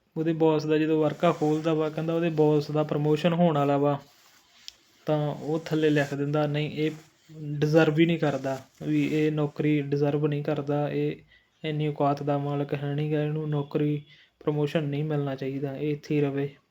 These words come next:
ਤੇ ਜਦੋਂ ਪੰਜਵਾਂ ਵਰਕਾ ਖੋਲ੍ਹਦਾ ਵਾ, ਹਾਲੇ ਲਿਖਣ ਹੀ ਲੱਗਾ ਹੁੰਦਾ ਵਾ, ਧਰਮਰਾਜ ਉਹਦੇ ਹੱਥ 'ਚੋਂ ਡਾਇਰੀ ਖੋਹ ਲੈਂਦਾ, ਕਾਪੀ ਖੋਹ ਲੈਂਦਾ, ਕਹਿੰਦਾ, "ਨਹੀਂ,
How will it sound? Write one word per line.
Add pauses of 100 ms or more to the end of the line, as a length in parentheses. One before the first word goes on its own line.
(800)
ਤੇ
ਜਦੋਂ
ਪੰਜਵਾਂ
ਵਰਕਾ
ਖੋਲ੍ਹਦਾ
ਵਾ, (1200)
ਹਾਲੇ
ਲਿਖਣ
ਹੀ
ਲੱਗਾ
ਹੁੰਦਾ
ਵਾ, (840)
ਧਰਮਰਾਜ
ਉਹਦੇ
ਹੱਥ
'ਚੋਂ
ਡਾਇਰੀ
ਖੋਹ
ਲੈਂਦਾ,
ਕਾਪੀ
ਖੋਹ
ਲੈਂਦਾ, (840)
ਕਹਿੰਦਾ,
"ਨਹੀਂ,